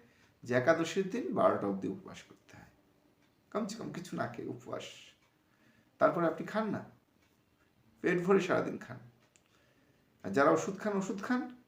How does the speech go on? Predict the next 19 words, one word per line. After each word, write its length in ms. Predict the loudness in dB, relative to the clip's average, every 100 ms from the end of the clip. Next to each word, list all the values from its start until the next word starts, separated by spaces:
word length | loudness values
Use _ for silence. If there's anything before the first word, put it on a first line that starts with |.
| _
কি 120 | -2 -2
আছে? 200 | -2 -12 -20 _ _ _ _ _ _ _ _ _ _ _ _ _ _ _
কিন্তু 320 | -2 0 -4
ভাত 300 | 0 -2 -2
ডাল 180 | -4 -6
খাবেন 220 | -8 -14 -16
না, 80 | -16
ভাত 260 | -10 -10 -6
ডাল 180 | -6 -4
রুটি 300 | -6 -10 -16
এগুলো 260 | -16 -20
খাবেন 280 | -20 -20 -20 -20
না। 60 | -20 _ _ _ _ _ _ -20 -20 -12
আপনারা 220 | -4 -4
ফলমূল 580 | 0 4 4 2 -2 -2
বা 420 | 0 0 -2 -10 -20 _ -10
বিভিন্ন 260 | -4 -2 -2
অনুকল্প, 460 | -4 -4 -6 -8
সাবুদানা, 680 | -6 -2 0 -2 -4 -8